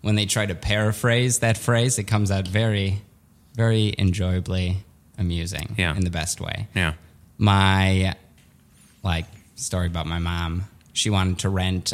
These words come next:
Speaker 1: a Little Lord Fauntleroy
Speaker 2: Mm-hmm.
Speaker 1: instead of version. The Little Lord Fauntleroy nineteen eighty version, s-,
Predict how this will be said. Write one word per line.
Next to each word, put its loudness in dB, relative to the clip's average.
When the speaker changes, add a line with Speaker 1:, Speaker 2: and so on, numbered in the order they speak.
Speaker 1:
a -2
Little -2
Lord -2
Fauntleroy 0
Speaker 2:
Mm-hmm. -4
Speaker 1:
instead 0
of -4
version. -2
The -8
Little -2
Lord -4
Fauntleroy -4
nineteen -2
eighty -2
version, -4
s-, -4